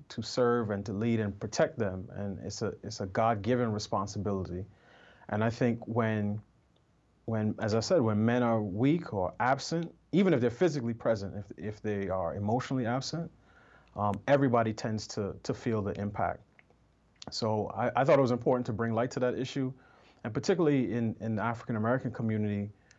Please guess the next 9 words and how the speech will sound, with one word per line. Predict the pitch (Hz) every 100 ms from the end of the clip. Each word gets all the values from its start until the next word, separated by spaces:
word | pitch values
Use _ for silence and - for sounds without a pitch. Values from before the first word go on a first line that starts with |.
| _ _ -
um, | 110 104 101 98 107 - _ - _ _ _ -
the, | 110 104
the | 113 -
issue | 135 - 123 110
of | 104
family | - 135 127 131 123 113
is | 101
one | 101 113 113 110 107
that | 104 98 82